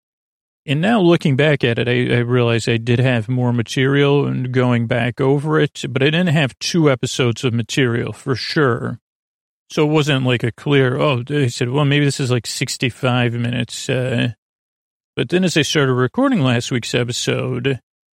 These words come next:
uh, I don't know, there was just a lot of natural tangents, and some of the storytelling took longer than I thought, and there was more details to explore.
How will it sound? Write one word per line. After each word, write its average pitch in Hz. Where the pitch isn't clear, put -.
uh, 120
I 139
don't 185
know, 196
there 127
was 117
just 131
a 135
lot 123
of 120
natural 123
tangents, 123
and 113
some 131
of 131
the 120
storytelling 123
took 123
longer 123
than 120
I 117
thought, 139
and 117
there 120
was 120
more 123
details 143
to 135
explore. 123